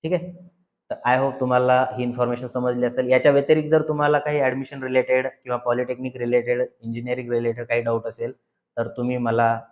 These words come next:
मेसेज करू शकता डायरेक्टली, कारण ग्रुपचा ॲडमिन जो आहे तो माझा नंबर आहे, तुम्ही त्याच्या through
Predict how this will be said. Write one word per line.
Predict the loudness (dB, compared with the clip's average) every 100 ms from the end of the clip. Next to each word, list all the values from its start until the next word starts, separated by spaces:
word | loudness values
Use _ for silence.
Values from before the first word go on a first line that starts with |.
| -8
मेसेज | -6 -4 -6
करू | -6 -6
शकता | -6 -6 -2
डायरेक्टली, | 0 0 -2 -6 -8
कारण | -4 -2 -2
ग्रुपचा | -6 -10 -8 -6 0
ॲडमिन | 2 2 0 -2
जो | -2
आहे | -4
तो | -6
माझा | -6 -4
नंबर | -4 -4 -6
आहे, | -8
तुम्ही | -8 -12
त्याच्या | -12 -14
through | -16 -16